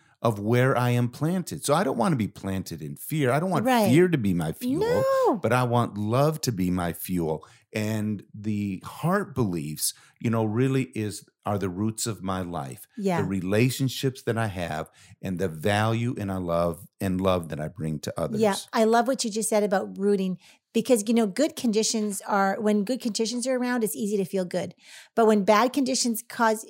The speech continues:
Speaker 2: you know, good conditions and I feel good, bad conditions, I feel bad.
Speaker 1: Hmm.
Speaker 2: But if you've
Speaker 1: Those are the externals.
Speaker 2: Yeah.
Speaker 1: Right.
Speaker 2: But if you've practiced being satisfied, like you're talking in the soil of God's love, I'm more likely to find satisfaction in both the good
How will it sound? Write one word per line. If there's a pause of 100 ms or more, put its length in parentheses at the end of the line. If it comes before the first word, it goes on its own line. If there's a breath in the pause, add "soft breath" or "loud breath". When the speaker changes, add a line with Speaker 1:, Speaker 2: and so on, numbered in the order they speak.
(120)
Speaker 2:
you
know,
good
conditions
and
I
feel
good,
bad
conditions,
I
feel
bad. (120)
Speaker 1:
Hmm.
Speaker 2:
But
if
you've
Speaker 1:
Those
are
the
externals.
Speaker 2:
Yeah.
Speaker 1:
Right.
Speaker 2:
But
if
you've
practiced
being
satisfied,
like
you're
talking
in
the
soil
of
God's
love, (560 loud breath)
I'm (100)
more
likely
to
find
satisfaction
in
both
the
good